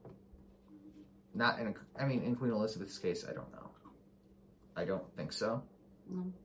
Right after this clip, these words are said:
Speaker 1: I don't think so. Um,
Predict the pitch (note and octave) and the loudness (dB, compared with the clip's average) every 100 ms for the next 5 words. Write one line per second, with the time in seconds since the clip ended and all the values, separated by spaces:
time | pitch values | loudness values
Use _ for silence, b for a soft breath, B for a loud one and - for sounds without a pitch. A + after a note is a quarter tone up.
0 | - - - - F2+ F2 F2+ - G#2+ - | -18 -18 -14 -4 -2 -2 -2 2 2 0
1 | - - - - - - - - - - | -6 -14 -14 -14 -18 -18 -18 -20 -20 -16
2 | - - - G2+ F#2 F2+ | -16 -12 -6 -6 -4 -6